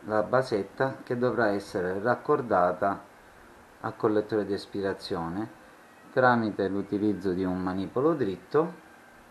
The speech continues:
e una fresa a botte. Andremo a lavorare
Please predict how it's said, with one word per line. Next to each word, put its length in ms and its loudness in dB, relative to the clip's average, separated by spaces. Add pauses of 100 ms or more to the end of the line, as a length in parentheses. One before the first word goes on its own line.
(1400)
e 80 -4
una 180 0
fresa 300 -2
a 60 2
botte. 420 -2
Andremo 920 0
a 40 -8
lavorare 920 -2